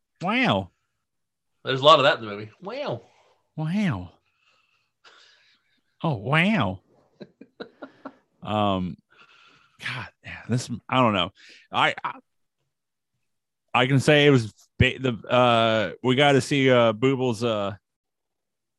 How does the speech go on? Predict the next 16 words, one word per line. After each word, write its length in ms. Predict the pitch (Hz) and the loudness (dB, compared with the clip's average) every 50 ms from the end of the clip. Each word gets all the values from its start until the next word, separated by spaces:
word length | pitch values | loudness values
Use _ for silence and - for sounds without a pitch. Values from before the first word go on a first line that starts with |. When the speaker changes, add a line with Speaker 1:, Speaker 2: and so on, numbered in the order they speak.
| _ _ _ _ | _ _ _ _
Speaker 1:
baseball 380 | - 131 147 156 - - 139 110 | -4 -2 -2 -2 0 0 0 0
team 180 | - 127 120 117 | 0 -2 -4 -4
as 120 | 110 104 | -4 -6
the 80 | 110 113 | -6 -4
guys 340 | 104 120 117 117 113 113 110 | -2 0 0 0 0 0 0
wearing 240 | 123 120 113 113 107 | 0 0 0 -2 -2
the 140 | 107 101 | -4 -6
Cubs 320 | - - - 135 139 131 - | -4 -2 -2 -2 -2 -4 -8
stuff. 340 | - - 107 90 101 - _ _ _ _ _ _ _ - | -6 -4 -4 -4 -4 -6 _ _ _ _ _ _ _ -14
Speaker 2:
You 100 | 120 110 | -6 -4
damn 160 | 113 117 117 | -2 -2 0
right. 260 | 117 127 127 120 113 - _ _ _ _ _ _ _ _ _ _ _ _ _ _ _ _ _ _ _ _ _ _ _ _ _ - | 0 0 0 0 -2 -4 _ _ _ _ _ _ _ _ _ _ _ _ _ _ _ _ _ _ _ _ _ _ _ _ _ -16
Look, 100 | 117 110 | -16 -14
it 60 | - | -12
looked 200 | - 113 110 104 101 | -10 -10 -10 -10 -8
beautiful. 460 | 110 120 120 117 - 104 98 - | -6 -6 -6 -6 -8 -12 -16 -16